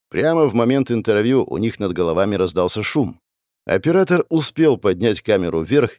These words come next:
и заснять стремительно пикирующий авиалайнер с дымящимися двигателями. Он упал совсем рядом от места репортажа.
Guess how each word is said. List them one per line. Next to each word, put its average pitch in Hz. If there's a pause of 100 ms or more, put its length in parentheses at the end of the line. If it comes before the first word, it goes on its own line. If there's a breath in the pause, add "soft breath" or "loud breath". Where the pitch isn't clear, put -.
(120)
и 98
заснять 147
стремительно 151
пикирующий 127
авиалайнер 123
с 110
дымящимися 113
двигателями. - (460)
Он 110
упал 147
совсем 110
рядом 95
от -
места 92
репортажа. 90